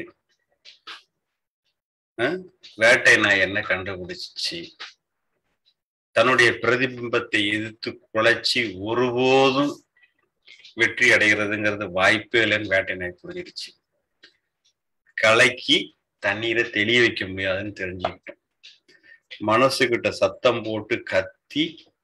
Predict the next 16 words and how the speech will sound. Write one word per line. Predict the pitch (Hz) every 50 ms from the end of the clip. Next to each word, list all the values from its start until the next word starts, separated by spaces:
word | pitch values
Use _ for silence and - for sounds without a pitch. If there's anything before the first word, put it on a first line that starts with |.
| _ _ _ _ _ _ _ _ _ _ _ -
ஒரு | 104 113 117 123
காலமும் | 113 120 117 110 110 113 120 117 104 101
மனசை | 98 101 101 - 104
அமைதிப்படுத்த | 92 85 90 101 110 107 107 95 95 92 90 - -
முடியாதுன்னு | 90 92 87 87 87 87 87 87 90 92 101 110 117 - -
talking | - 101 101 104 - - 107 107 98
time | - 95 87 87 85 85
மூலியமா | 85 82 85 85 87 87 90 90
புரிஞ்சுக்கிட்டோம். | - _ - - 90 90 - - _ - - - _ _ _ _ _ _ _ _ _ _ _ - _ _ _ _ _ _ _ _ _ _ _ - _ _ _ _ _ _ _ _ _ -
இப்ப | - _ - 101
என்ன, | 95 92 107 120 120
இதெல்லாம் | 113 98 98 92 98 104 117 123 117 104
ஒட்டுமொத்த | 101 95 - - 131 120 110 101 - - 87 -
சாரம் | - - 90 90 98 107 107 98 90 80
என்னன்னு | 78 82 90 90 92 90 85
கேட்டீங்கன்னா, | 85 80 - - 73 73 76 73 85